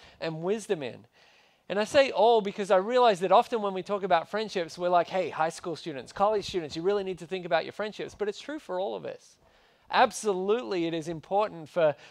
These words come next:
middle school, high school, college, yes, because you're at a stage of life where friendships really are influential, and it really does help determine where your life's gonna head.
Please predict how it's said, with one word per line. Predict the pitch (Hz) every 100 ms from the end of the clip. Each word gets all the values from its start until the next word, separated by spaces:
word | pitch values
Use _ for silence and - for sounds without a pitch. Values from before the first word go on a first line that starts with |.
| -
middle | 185 196 202
school, | - 202 190 165
high | 160 175
school, | 180 - 185 180 165
college, | - 156 170
yes, | 151 180 180 123 -
because | - 160 - 220 214 156 156 147 - _ - _ _
you're | - 214
at | 202
a |
stage | - - 202 233
of | 196 165
life | 160 160 180 180 -
where | 175
friendships | 151 196 226 214 196 -
really | 160 190 208 170
are | 147 165 175
influential, | 170 170 165 156 175 - 117 113 _ _ _ _ _ -
and | 160
it | 175
really | 190 214
does | 175 196 190 -
help | 170 196
determine | 165 156 - - 202 220 160 143 147 - -
where | - 175
your | 170 165
life's | 175 190 -
gonna | 185 143
head. | 139 120 131